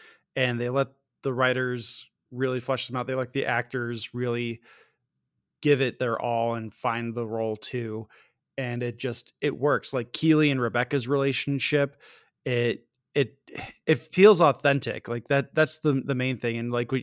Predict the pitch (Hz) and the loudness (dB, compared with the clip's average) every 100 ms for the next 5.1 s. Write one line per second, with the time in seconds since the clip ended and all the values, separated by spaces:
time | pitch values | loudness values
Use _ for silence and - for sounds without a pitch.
0 | - 131 135 143 123 127 120 120 117 117 | -4 -2 0 2 0 -2 -2 -2 -2 -2
1 | 113 113 - - - _ _ 127 117 117 | -2 -2 -6 -14 -20 _ _ -4 -2 -2
2 | 117 131 127 120 123 131 117 139 135 120 | -4 -4 -2 0 2 0 0 2 2 4
3 | 120 120 117 113 113 110 107 107 113 107 | 2 2 0 -2 -2 -4 -4 -2 -2 2
4 | 120 120 113 113 110 110 110 110 110 110 | 2 2 2 0 0 -2 -6 -6 -6 -8